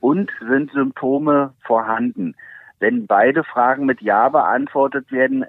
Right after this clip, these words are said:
dann kommen wir nach Hause. Grundsätzlich ist es so, aber auch da versagt das System momentan, dass die niedergelassenen Ärzte auch solche Abstriche machen. Aber zunehmend muss ich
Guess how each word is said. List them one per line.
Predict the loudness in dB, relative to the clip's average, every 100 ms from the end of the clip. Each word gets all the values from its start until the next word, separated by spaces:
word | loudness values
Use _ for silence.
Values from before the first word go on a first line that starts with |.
| -2
dann | -2 -2
kommen | -2 0 2 0 -2
wir | -4 -2 -2 -4 _ -20 -20 -4
nach | -2 -2 -8 -10 -2
Hause. | -2 -2 -4 -4 -4 -6 -18 -18 -18 -8
Grundsätzlich | -4 -2 2 0 2 -4 -2
ist | -6 -4
es | -4 -2
so, | 0 2 2
aber | 2 2
auch | 0 0
da | 0
versagt | 0 -2 0 0 0 -4
das | -4
System | -8 -6 -2 -2
momentan, | -2 -2 -4 -4 -4 -2
dass | -2 -4
die | -8
niedergelassenen | -4 0 2 2 2 2 0 -2 -8 -8 -10 _ _ _
Ärzte | -4 -2 -2 -4 -6 -2 -2 -4 -14 -2
auch | 2 2 0 -2
solche | -2 0 0
Abstriche | 0 -4 -6 -8 -6 -4
machen. | -4 -2 -2 -2
Aber | 0 0 -2 -8 _ _
zunehmend | -2 0 0 2 0 -2 -6
muss | -8 -6
ich | -8 -12 -18